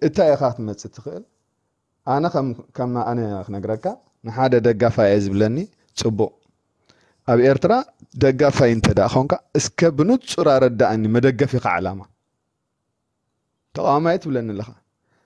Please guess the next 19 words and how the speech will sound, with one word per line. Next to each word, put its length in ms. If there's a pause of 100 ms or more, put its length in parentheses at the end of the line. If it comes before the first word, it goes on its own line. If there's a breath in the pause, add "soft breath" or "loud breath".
(300)
መደ-፣ 320
መቃወሚኻ 540
ዓላማ 340
እንታይ 280
እዩ? 60 (760)
ናትካ 500 (100)
ኣጀንዳኸ 520
እንታይ 260
እዩ? 60 (1160)
ኣነ 180
ደ-፣ 160
ክስዕበካ 500
እንተ 200
ኾይነ፣ 260 (880)
ክቃወም 420
ምሳኻ 300
እንተ 180
ደኣ 200
ኾይነ፣ 260